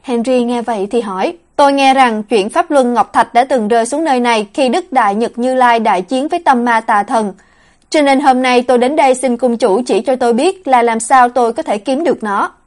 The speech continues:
Khi Henry vừa dứt lời thì Thập Nhị Hoa Tiên và Bách Hoa Cung Chủ lập tức thay đổi thái độ. Các Hoa Tiên và Bách Hoa Cung Chủ thay đổi hình dạng chiến đấu. Mỗi Hoa Tiên trang bị một loại giáp khác nhau ứng với loài hoa của mình, còn Bách Hoa Cung Chủ thì khoác lên người Bách Thảo Giáp.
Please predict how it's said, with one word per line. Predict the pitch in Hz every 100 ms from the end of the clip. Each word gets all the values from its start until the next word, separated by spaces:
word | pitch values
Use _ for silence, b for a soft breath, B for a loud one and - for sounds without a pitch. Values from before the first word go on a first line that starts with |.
| _ _ _ -
Khi | 285
Henry | 277 254 262
vừa | 240
dứt | 220 233 392
lời | 285 247 226
thì | 240
Thập | 247 214
Nhị | 247 208
Hoa | 247 269
Tiên | 269 294 285
và | 262
Bách | 190 262 -
Hoa | 254
Cung | 214 240
Chủ | 226 214 254
lập | 254 -
tức | 359
thay | - 214
đổi | 202 165
thái | 262 311
độ. | 339 190 208 - b b b
Các | - 415
Hoa | - 294
Tiên | 277 311 285
và | 202
Bách | 302 -
Hoa | 262
Cung | 226 247 233
Chủ | 233 226
thay | 285 240
đổi | 214 190
hình | 285 220
dạng | 208 165
chiến | 190 269
đấu. | 254 247 381 - b b b b b
Mỗi | 254 233
Hoa | 381 302
Tiên | 311 294 277
trang | 269 262
bị | 226 185
một | 226 -
loại | 202 196
giáp | 277
khác | - 381 330
nhau | 294 285 -
ứng | 285 359
với | 392
loài | 294
hoa | 220 247
của | 247 240
mình, | 311 277 240 -
còn | 208 233
Bách | 320 370
Hoa | 269 233
Cung | 262 240
Chủ | 233 202 240
thì | 277
khoác | - 294 349
lên | 285 262
người | 247 185
Bách | 262 -
Thảo | - 170
Giáp. | 208 247 -